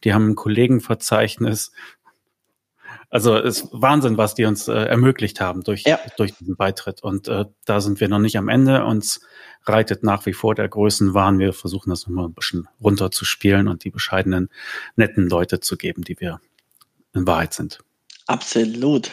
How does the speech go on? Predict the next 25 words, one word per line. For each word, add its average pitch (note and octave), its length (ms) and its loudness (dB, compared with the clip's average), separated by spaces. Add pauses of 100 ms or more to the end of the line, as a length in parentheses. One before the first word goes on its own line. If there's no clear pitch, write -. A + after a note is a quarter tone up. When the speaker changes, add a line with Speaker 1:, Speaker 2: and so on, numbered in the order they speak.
(100)
Speaker 2:
natürlich. B2 600 2
Also D3 200 2
der, - 280 0
Speaker 1:
So, A2 40 2
und - 80 -2
Speaker 2:
das, D3+ 60 4
Speaker 1:
jetzt C3 180 2
Speaker 2:
was D#3+ 60 4
Speaker 1:
der A2 100 4
Speaker 2:
man F3 100 2
Speaker 1:
Burn. G#2+ 140 4
Speaker 2:
eben, D#3 280 2 (380)
was F3 200 0
man C#3+ 140 0
eben, C3 420 0
eben, A#2+ 420 -6
äh, - 200 -20 (320)
wahrnehmen F#3+ 500 0
muss, G3+ 300 0 (600)
äh, C3+ 200 2
es - 280 -2
kommen A#2+ 380 0
jetzt B2 300 0
eben D#3 200 2
auch, A#2+ 160 0